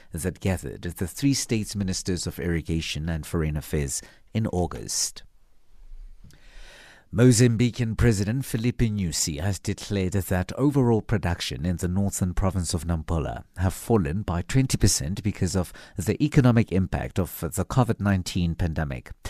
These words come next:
This fall is due to mainly the decline in activity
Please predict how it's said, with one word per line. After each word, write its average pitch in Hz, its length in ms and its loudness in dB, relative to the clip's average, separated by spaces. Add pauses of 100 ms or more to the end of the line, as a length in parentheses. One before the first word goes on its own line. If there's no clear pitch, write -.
(320)
This 143 320 6
fall 117 380 2
is 104 260 0
due 117 260 2
to 101 560 0
mainly 92 520 -2
the 104 180 0
decline 92 460 0
in 92 100 0
activity 90 680 -2